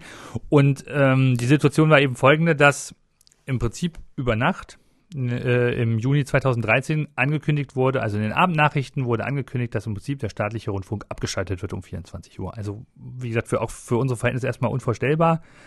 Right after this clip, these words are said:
aber Realität in Griechenland. Das heißt, ab vierundzwanzig Uhr sollte der Rundfunk stillgelegt werden. Und, äh, das hat natürlich schon zu einer großen Empörung, äh, vor allem von den Beschäftigten, aber auch von der Bevölkerung, äh, gesorgt. Also noch in derselben Nacht sind in Thessaloniki Tausende von Menschen an das, äh, Rundfunkgebäude gekommen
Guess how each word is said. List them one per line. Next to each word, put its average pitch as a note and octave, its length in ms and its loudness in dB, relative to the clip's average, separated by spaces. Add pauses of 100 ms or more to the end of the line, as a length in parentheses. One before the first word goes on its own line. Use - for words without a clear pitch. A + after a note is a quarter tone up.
(140)
aber C3 360 6
Realität A#2 460 0
in E3 140 -2
Griechenland. E3 420 -2
Das C#3+ 140 -2
heißt, B2+ 140 -2
ab - 120 -6
vierundzwanzig C3 680 -4
Uhr C3+ 260 2 (280)
sollte A#2 460 2 (420)
der A2 80 0
Rundfunk G#2+ 280 -2
stillgelegt F#2 500 -6
werden. F#2 340 -8 (500)
Und, A2 400 2
äh, G#2+ 240 2
das A#2 260 2
hat C#3+ 200 2
natürlich C3 260 2
schon D#3 260 4
zu - 140 -2
einer C3 180 4
großen C#3 320 0
Empörung, D#3+ 600 2
äh, C3+ 420 -2
vor - 200 -4
allem B2+ 180 -2
von C3 160 -2
den A#2+ 80 -2
Beschäftigten, C#3 480 -4
aber B2 240 0
auch C3 80 -2
von C#3 120 -2
der B2+ 60 0
Bevölkerung, B2 960 -2
äh, B2 220 0
gesorgt. A#2 340 0
Also B2 140 -2
noch B2+ 100 2
in C#3+ 60 0
derselben C3 360 2
Nacht C#3 220 2
sind C3+ 140 -2
in B2+ 160 -2
Thessaloniki C3 720 -2
Tausende D#3+ 460 2
von C3+ 180 -2
Menschen D3+ 440 -2
an C#3+ 200 0
das, C#3+ 240 0
äh, - 100 -4
Rundfunkgebäude C#3+ 960 2
gekommen F3 560 0